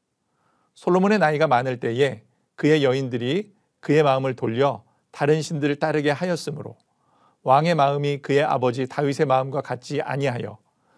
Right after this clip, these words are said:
그의 하나님 여호와 앞에 온전하지 못하였으니, 이는 시돈 사람의 여신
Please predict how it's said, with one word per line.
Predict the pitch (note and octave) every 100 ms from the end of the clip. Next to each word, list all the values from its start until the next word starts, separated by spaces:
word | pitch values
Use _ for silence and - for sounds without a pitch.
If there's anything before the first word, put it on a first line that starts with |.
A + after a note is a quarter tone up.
| _ _ -
그의 | D3 D#3+
하나님 | F3 E3+ F3
여호와 | C#3 C#3+ D3
앞에 | A#2 - C3+ B2+ - _ _
온전하지 | D3+ C#3+ D3+ D3 B2+ D3 D3
못하였으니, | A#2+ B2 C3+ B2+ - C#3+ A2 _ _ _ _ _ _ _
이는 | - D3+ F3
시돈 | - F#3+ G3
사람의 | F3+ D#3+ D#3 D#3+
여신 | C3+ A#2+ D3 C#3+